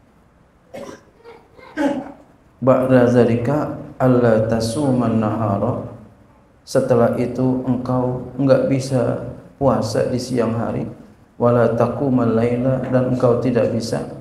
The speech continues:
sholat di malam hari, yakni nafilan, sholat sunnah. Jadi orang kalau keenakan makannya itu bisa males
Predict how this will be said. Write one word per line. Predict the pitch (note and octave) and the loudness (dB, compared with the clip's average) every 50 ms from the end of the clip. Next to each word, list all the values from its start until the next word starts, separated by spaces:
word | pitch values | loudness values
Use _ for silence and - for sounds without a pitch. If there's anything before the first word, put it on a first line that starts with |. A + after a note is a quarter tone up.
| - - - - - - - - - - - _ _ | -18 -20 -20 -20 -20 -20 -20 -20 -20 -20 -20 _ _
sholat | _ - B2+ B2 A#2 G#2+ G#2+ A2 A2 - | _ -4 -2 0 0 0 -2 -4 -4 -4
di | B2 A#2 | -4 -2
malam | A2 G#2+ G#2 G#2 G2+ G2+ - - | -2 -2 -2 -2 -4 -4 -6 -6
hari, | A2+ G#2 G2+ G2+ | -6 -6 -6 -4
yakni | F2+ G#2+ A#2 A#2+ A#2 A#2 A#2+ | -2 -2 -2 0 0 -2 -2
nafilan, | A#2+ A#2 G#2+ G#2 G#2+ - A2 A2 G#2+ A2 A2 | 0 0 -2 -2 -2 -4 -4 -2 -2 -4 -4
sholat | - A2+ G#2+ G2+ G2 F#2+ | -4 -4 -2 -2 -4 -6
sunnah. | - - A2 G2 F#2+ F2+ F#2 - - - - - - _ _ _ _ _ _ _ _ _ _ _ _ _ _ _ _ _ _ _ _ _ _ _ _ | -6 -8 -8 -8 -8 -8 -10 -12 -14 -18 -20 -20 -20 _ _ _ _ _ _ _ _ _ _ _ _ _ _ _ _ _ _ _ _ _ _ _ _
Jadi | - B2+ B2+ B2+ C3+ C3+ B2+ | 0 2 4 4 4 4 4
orang | C3 C3 B2+ C3 C3+ C#3 C3+ C3 | 4 4 4 4 4 2 2 4
kalau | C3 C3 C3 C3 C3 - | 4 4 4 4 4 4
keenakan | C3 C3 B2+ B2+ C3 C3 B2+ B2+ B2+ B2+ - - C3 C3 C3+ C3 C3 B2+ | 4 4 4 2 0 0 0 0 -2 -2 -2 -2 0 2 2 2 2 2
makannya | B2+ B2+ B2 A#2+ A#2 C3+ D#3+ D#3+ D#3+ D#3+ - - - - - - - - - - | 2 2 2 2 2 2 0 0 0 -2 -4 -8 -10 -12 -16 -18 -20 -16 -8 -4
itu | C#3 C3 C3+ D3+ D3 | -4 -4 -2 -2 -4
bisa | - - C3 B2+ B2+ - C3+ C3 B2+ - - - - - - - - - - _ _ _ _ _ _ _ _ _ _ _ _ _ - D4+ E4+ - - - - - - - - - _ - _ _ - - - - - | -2 0 0 0 0 2 0 0 0 0 -4 -10 -14 -16 -16 -18 -20 -20 -20 _ _ _ _ _ _ _ _ _ _ _ _ _ -2 -2 -2 -2 -4 -8 -14 -14 -16 -18 -20 -20 _ -20 _ _ -18 -14 -12 -6 -2
males | C3 C3+ C3 B2+ B2 B2 B2 C3 B2+ - - - - - | 0 2 2 4 2 2 2 2 0 -2 -4 -8 -12 -14